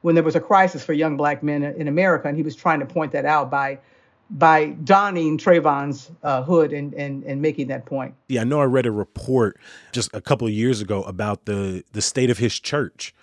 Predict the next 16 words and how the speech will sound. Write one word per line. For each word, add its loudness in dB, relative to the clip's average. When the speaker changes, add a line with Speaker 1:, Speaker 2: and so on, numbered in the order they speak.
Speaker 2:
on -4
the -2
South -6
Side -8
and -10
that -10
it, -8
it -10
was -12
under -4
disrepair -4
and, -14
and -10
needed -2
more -8
attention. -8